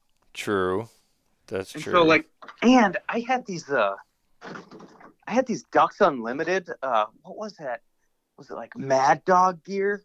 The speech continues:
Speaker 2: or something they called it?
Speaker 1: Oh, yeah, I remember that.
Speaker 2: You remember that?
Speaker 1: Yeah.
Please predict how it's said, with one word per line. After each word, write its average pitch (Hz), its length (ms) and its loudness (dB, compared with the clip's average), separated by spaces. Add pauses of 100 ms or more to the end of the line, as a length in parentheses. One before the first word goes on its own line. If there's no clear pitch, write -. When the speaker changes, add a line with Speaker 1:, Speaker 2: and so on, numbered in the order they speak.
(120)
Speaker 2:
or 185 80 -12
something 208 440 -8
they 214 100 -6
called 107 360 2
it? 107 40 2
Speaker 1:
Oh, 101 180 0
yeah, 104 420 2
I 113 40 4
remember 104 380 -2
that. 92 360 2 (540)
Speaker 2:
You 190 140 -8
remember 214 260 -2
that? 247 340 2
Speaker 1:
Yeah. 107 240 -2